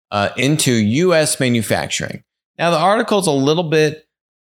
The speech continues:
uh, vague about what that really means. What are they gonna be doing? Three hundred fifty billion dollars. It's over ten years. You know,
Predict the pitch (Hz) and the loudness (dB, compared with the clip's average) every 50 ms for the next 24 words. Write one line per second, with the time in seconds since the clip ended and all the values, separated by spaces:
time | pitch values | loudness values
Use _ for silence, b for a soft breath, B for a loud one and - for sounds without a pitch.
0 | _ - 113 110 107 107 107 107 - 117 127 147 156 156 160 160 160 160 156 143 | _ -2 0 2 2 2 0 0 -4 -4 -2 0 2 2 4 2 2 0 0 -2
1 | - - 117 120 117 117 110 117 117 127 143 147 151 165 151 135 127 143 143 139 | -4 -4 -2 0 2 2 0 0 0 0 0 0 2 2 0 2 2 2 2 4
2 | 135 131 123 131 143 143 143 143 143 139 127 123 139 143 147 143 151 143 127 139 | 4 4 4 4 4 2 2 2 2 0 0 0 0 0 0 0 0 0 0 0
3 | 127 120 113 104 101 104 - 131 139 143 143 143 139 135 127 - 135 131 127 123 | 0 2 0 0 -2 0 0 0 2 2 2 2 0 0 0 0 0 2 2 2
4 | 113 107 - 117 107 113 113 101 101 113 113 110 104 101 101 107 107 127 139 147 | 2 2 0 -2 0 0 0 0 2 2 2 4 4 4 2 2 2 0 0 2
5 | 147 143 147 143 139 139 135 123 113 - 113 113 104 101 98 101 - - - 113 | 2 2 2 2 0 0 -2 -4 -4 -2 0 0 0 0 -4 -6 -6 -4 -4 -2
6 | 107 104 113 135 160 160 156 151 151 143 139 127 123 - 123 117 117 110 110 107 | 0 0 2 2 2 2 2 2 2 2 2 0 0 0 0 2 2 2 2 2
7 | 104 104 | 0 -2